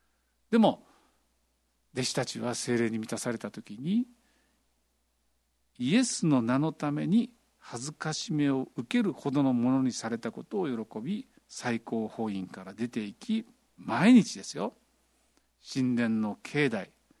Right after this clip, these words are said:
大変なことですよ、このことをしたらどうなるか。いえいえ、絶えずメシア、イエス・キリストに、メシア、イエスについて福音を告げ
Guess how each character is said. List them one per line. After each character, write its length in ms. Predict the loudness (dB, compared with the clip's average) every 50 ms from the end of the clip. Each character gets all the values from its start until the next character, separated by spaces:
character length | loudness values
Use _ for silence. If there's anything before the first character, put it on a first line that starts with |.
| _ _ _ _
大 180 | -18 -14 -12 -8
変 160 | -2 0 0
な 80 | 0 0
こ 80 | 0
と 100 | 0 -2
で 60 | 0
す 60 | 0 0
よ、 60 | 2
こ 100 | 2 2
の 100 | 2 2
こ 80 | 0
と 80 | -2 -2
を 40 | -2
し 60 | -2
た 80 | -2 -2
ら 60 | 0
ど 140 | 0 0 0
う 40 |
な 120 | 0 0 0
る 80 | -2
か。 180 | -6 -10 -16 -16 _ _ _ _ _ _ _ _ _ _ _ _ _ _ _
い 260 | -4 -2 2 6 8
え 80 | 10 10
い 180 | 8 8 4 0
え、 120 | -2 -8 _ _ _ _ _ _ _ _ _ _ _ _ _ _ _ _ -14
絶 140 | -6 -2 0
え 180 | 2 2 2
ず 340 | 2 0 0 -2 -2 -2 -4 -10 -20 _ _ _ _ _ _ _
メ 180 | 0 2 2 2
シ 280 | 2 0 -2 -4 -4
ア、 140 | -6 -6 -10 -14 -20 -20 _ _ _ -4
イ 140 | -2 0
エ 80 | 0 0
ス・ 140 | -2 -4 -4
キ 140 | -4 -2 -2
リ 80 | -2
ス 80 | -2 -2
ト 100 | -4 -4
に、 140 | -4 -4 -6 -8 -14 _ _ _ _ _ _
メ 160 | 0 2 2
シ 240 | 2 0 0 -2 -2
ア、 80 | -2 -2
イ 160 | -2 -2 0
エ 60 | -2
ス 140 | -2 0 0
に 120 | 0 0
つ 160 | -2 -2 -4
い 100 | -4 -4
て 340 | -4 -2 0 0 0 -2 -4 _ _ _ _
福 280 | -20 -20 -12 -8 -6
音 280 | -6 -4 -4 -4 -2 -2
を 180 | -2 -2 -4 _ _ _ _ _ _ _
告 300 | -20 -20 -18 -8 -4 -2
げ 160 | -2 -2 -4